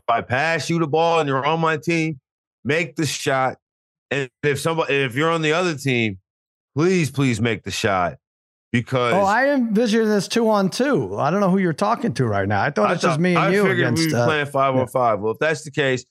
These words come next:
Speaker 1: in that
Speaker 2: Oh,
Speaker 1: case, if it's
Speaker 2: jeez.
Speaker 1: whoever we're playing against, please, please, please, just make the shot.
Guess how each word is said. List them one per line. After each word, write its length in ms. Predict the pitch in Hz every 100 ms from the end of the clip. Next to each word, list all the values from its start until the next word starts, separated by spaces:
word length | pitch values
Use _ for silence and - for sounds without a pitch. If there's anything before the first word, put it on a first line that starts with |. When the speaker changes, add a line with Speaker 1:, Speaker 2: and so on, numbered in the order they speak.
| _ _ -
Speaker 1:
in 120 | 127
that 240 | 143 156 123
Speaker 2:
Oh, 40 |
Speaker 1:
case, 300 | 147 120 104
if 100 | 123
it's 460 | 143 170 147 - 120
Speaker 2:
jeez. 60 |
Speaker 1:
whoever 260 | 139 190 202
we're 160 | 185 160
playing 300 | 175 175 170
against, 480 | 156 165 147 - - 160 - _ -
please, 300 | 151 175 139
please, 260 | 147 135
please, 640 | - - 147 143 139 131 - _ _ _ 113
just 140 | 95
make 260 | 131 120 -
the 60 |
shot. 460 | 110 113 98 73